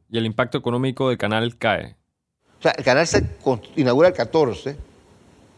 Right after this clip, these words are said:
Speaker 2: porque había que hacerlo. El tratado del canal marcó un periodo de diez años.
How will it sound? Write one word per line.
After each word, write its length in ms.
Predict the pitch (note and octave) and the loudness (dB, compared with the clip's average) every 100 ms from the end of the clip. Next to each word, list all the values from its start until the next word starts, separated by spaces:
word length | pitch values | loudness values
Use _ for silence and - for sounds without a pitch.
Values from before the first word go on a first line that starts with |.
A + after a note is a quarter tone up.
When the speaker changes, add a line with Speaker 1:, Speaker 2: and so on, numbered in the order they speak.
| - - - | -20 -20 -10
Speaker 2:
porque 220 | - C#3+ | -4 0
había 160 | C3 D3+ | 2 2
que 80 | C3+ | 2
hacerlo. 420 | D3+ E3+ G#2+ C#2 - - _ _ _ _ _ _ _ - - | 4 4 2 -6 -14 -20 _ _ _ _ _ _ _ -20 -10
El 100 | B2 | -4
tratado 240 | B2 A#2+ | -4 0
del 100 | D#3 | 0
canal 400 | E3+ D3+ E3+ G#3+ - - | 2 4 4 2 -2 -8
marcó 260 | A2 G#2+ | -6 -4
un 60 | D3 | -4
periodo 360 | C#3+ D#3+ E3 | -2 0 2
de 120 | A#2+ A#2+ | 2 2
diez 420 | C#3+ F3+ F#3+ - - - - - - | 4 4 2 -6 -14 -20 -20 -20 0
años. 480 | C#3+ C#3+ C3+ F#3+ - | 2 2 0 -6 -10